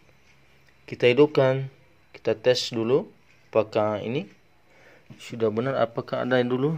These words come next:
yang belum dipasang. Ya, apakah ada yang dulu yang belum dipasang? Ya, sudah. Ya, setelah sudah kita pasang, ini arusnya. Ya.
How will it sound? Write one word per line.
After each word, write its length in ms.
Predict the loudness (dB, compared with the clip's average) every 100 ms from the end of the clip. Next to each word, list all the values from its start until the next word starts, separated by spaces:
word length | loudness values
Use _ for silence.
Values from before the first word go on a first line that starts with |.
| -4
yang 480 | -2 -2 -2 -2
belum 240 | 0 2 0
dipasang. 480 | -4 -10 -8 -8 -8 -12 _ _ _ _ _ _ _ _ -20 -20 -20 -20 -20 _ _ _ -10
Ya, 160 | -8 -8 -8 -10
apakah 320 | -12 -12 -8 -6
ada 160 | -4
yang 160 | -4 -6
dulu 240 | -10 -10
yang 160 | -8 -6
belum 240 | -4 -6
dipasang? 640 | -4 -2 -2 0 -2 -2 -8 -18 _ -20 _ _ _ -20 -16
Ya, 160 | -14
sudah. 480 | -12 -4 -2 -2 -6 _ _ _ _ _ _ _ _ _
Ya, 400 | -6 -4 -4 -8 -12
setelah 480 | -12 -2 0 0
sudah 320 | -2 -6 -6 -6
kita 480 | -8 -14 -10 -8 -8 -14
pasang, 960 | -16 -12 -10 -4 0 2 4 2 -2 -10 -18 -18 -20 -20 -20 -20 _ _
ini 240 | -12 -8 -4
arusnya. 960 | -4 -4 -6 -10 -6 -4 -4 -6 -8 -12 -16 _ _ _ _ _ -18 -18 -20 _ _ _ _ _ _ _
Ya. 320 | -10 -8 -8